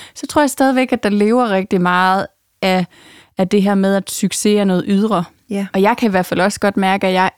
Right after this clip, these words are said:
Speaker 1: jeg kan falde i den indimellem, hvor jeg i hvert fald ofte, når jeg lander i selvkritikken på, øh,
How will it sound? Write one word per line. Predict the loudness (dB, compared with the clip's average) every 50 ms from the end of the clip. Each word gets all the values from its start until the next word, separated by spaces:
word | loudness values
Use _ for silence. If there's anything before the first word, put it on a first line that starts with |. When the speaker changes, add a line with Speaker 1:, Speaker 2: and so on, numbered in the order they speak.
| _ _ -2
Speaker 1:
jeg | -2 -2 -2
kan | -2 -6
falde | -4 -2 -2 -2 -2 -2 -2
i | -2 -2 0
den | 0 0 -2 -2 -4 _ _ _ _ -4
indimellem, | -2 -2 0 0 0 0 0 0 0 0 0 0
hvor | 0 0
jeg | 0 0 0 -2 -2 -6 -10 -20 -20 -20 -20 -20 -20 _ -4
i | -2 0
hvert | 2 2 2 0 0 0
fald | 0 0 0 0 0
ofte, | 0 -2 -2 -2 -2 -2
når | 0 0 0
jeg | 0 0 0
lander | 0 0 0 0 -2 -2
i | -2 -4
selvkritikken | -4 -2 -2 -2 -2 -2 -4 -6 -4 -4 -4 -4 -4 -4 -4 -4 -6 -6
på, | -4 -2 0 0 0 0 -4 _ -18 -20 _ _ -10 -6
øh, | -4 -2 -2 -2